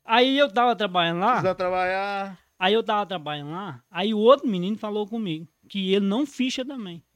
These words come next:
Speaker 1: Ele fica só enrolando e não ficha. Aí eu falei, "Ah." Aí eu falei com ele, "Não, segunda-feira eu vou." Aí eu fui. Cheguei lá, já tava a roupa minha lá,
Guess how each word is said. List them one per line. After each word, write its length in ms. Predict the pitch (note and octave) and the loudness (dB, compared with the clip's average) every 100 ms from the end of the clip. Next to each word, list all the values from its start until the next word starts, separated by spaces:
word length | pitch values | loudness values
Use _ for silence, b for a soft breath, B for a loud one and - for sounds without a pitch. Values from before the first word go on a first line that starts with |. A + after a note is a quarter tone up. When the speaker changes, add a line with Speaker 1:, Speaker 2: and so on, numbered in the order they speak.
| - | -12
Speaker 1:
Ele 140 | E3+ | -10
fica 260 | C#3+ E3+ E3+ | -8 -6 -6
só 200 | - E3 | -6 -10
enrolando 560 | F3+ F#3+ F#3+ D#3 F#3 G#3+ | -8 -10 -10 -12 -12 -12
e 80 | |
não 200 | G3 G3+ | -10 -10
ficha. 400 | C4 F#3+ F#3 - _ _ _ _ _ _ _ _ _ _ _ _ _ _ _ _ _ _ _ | -12 -16 -16 -16 _ _ _ _ _ _ _ _ _ _ _ _ _ _ _ _ _ _ _
Aí 200 | B2+ A2+ | -16 -14
eu 100 | A#2 | -14
falei, 340 | - - A#2 A#2+ A#2+ _ _ - | -18 -20 -20 -20 -20 _ _ -20
"Ah." 220 | A#2 A#2+ B2+ _ _ _ _ _ _ _ _ _ _ _ _ _ _ _ | -20 -20 _ _ _ _ _ _ _ _ _ _ _ _ _ _ _ _
Aí 160 | D#3+ C#3+ | -8 -6
eu 100 | E3+ | -6
falei 260 | F#3 F3+ F3 | -6 -8 -8
com 140 | G#3 | -8
ele, 100 | D#3 | -8
"Não, 200 | F3+ C3+ | -8 -8
segunda-feira 640 | D3+ D#3+ D3 D3+ - C3+ C#3 | -10 -10 -8 -10 -10 -12 -12
eu 120 | E3+ | -16
vou." 160 | C3+ - _ _ _ _ _ _ _ _ _ _ _ _ _ _ _ _ | -20 -20 _ _ _ _ _ _ _ _ _ _ _ _ _ _ _ _
Aí 140 | C#3+ D3 | -10 -6
eu 120 | D3+ | -6
fui. 440 | - - C#3+ F3+ E3 _ _ _ | -8 -14 -16 -16 -20 _ _ _
Cheguei 520 | - A#2+ A2+ B2+ B2+ | -18 -16 -14 -12 -12
lá, 280 | B2 B2+ C3 | -12 -12 -14
já 360 | B2 C3+ D3+ | -16 -10 -8
tava 260 | D3 E3 E3+ | -6 -4 -4
a 60 | B2+ | -4
roupa 320 | D3 D3+ D3+ | -6 -6 -8
minha 300 | C#3 C#3+ C3+ | -6 -6 -8
lá, 280 | B2+ D3+ | -10 -12